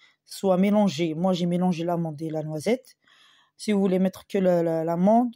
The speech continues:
ou que la pistache, voilà, comme vous voulez, c'est au choix.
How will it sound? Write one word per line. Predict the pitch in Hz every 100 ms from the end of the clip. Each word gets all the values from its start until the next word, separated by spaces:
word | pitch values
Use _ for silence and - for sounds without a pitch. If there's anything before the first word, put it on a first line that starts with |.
| -
ou | 185 185 175 -
que | 208
la | 190
pistache, | - - - 226 - _ _ _ _ _ _
voilà, | 170 131 _
comme | - 208
vous | 214
voulez, | 160 156
c'est | 151 165
au | 160
choix. | - 160 277